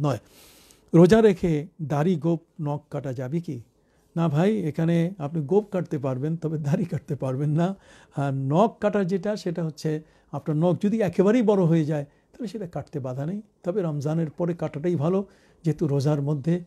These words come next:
আপনার এগুলো কিন্তু শরিক হয়। মোজ কি শরিক না? মোজ শরিক বটে, কিন্তু নবী করিম সাল্লাল্লাহু আলাইহি ওয়াসাল্লাম তিনি বিনা শর্তে বলেছেন, "ইফাউল লোহা ওয়া কাসসুশ শাওয়ারিব", তোমরা মোজ কাটো এবং দাড়ি বাড়াও।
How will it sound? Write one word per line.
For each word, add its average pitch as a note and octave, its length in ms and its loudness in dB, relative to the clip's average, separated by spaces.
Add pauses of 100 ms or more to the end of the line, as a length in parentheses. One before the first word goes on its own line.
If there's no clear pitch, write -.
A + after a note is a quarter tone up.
(240)
আপনার C3 320 -6
এগুলো C#3+ 320 0
কিন্তু C3 160 -6
শরিক B2 360 -8
হয়। A#2+ 140 -12 (880)
মোজ E3+ 260 0
কি F#3 100 -2
শরিক E3+ 360 0
না? C3 180 -8 (340)
মোজ E3 200 -2
শরিক E3 400 -2
বটে, D3 280 -2
কিন্তু D#3+ 240 -4 (380)
নবী D#3+ 180 2
করিম D#3 220 -2
সাল্লাল্লাহু D3+ 140 -6
আলাইহি - 0 -
ওয়াসাল্লাম C#3+ 340 -4 (300)
তিনি D3 280 0 (120)
বিনা F#3+ 380 4
শর্তে F3 320 -4
বলেছেন, D#3 420 -2 (220)
"ইফাউল D#3 480 -2
লোহা C#3+ 440 -4 (260)
ওয়া E3+ 80 -2
কাসসুশ - 480 -4
শাওয়ারিব", A#2+ 380 -4 (340)
তোমরা D3 280 0
মোজ E3 280 0
কাটো G#3+ 320 2 (240)
এবং C3+ 200 -6
দাড়ি A#2 220 -8
বাড়াও। F#2 320 -12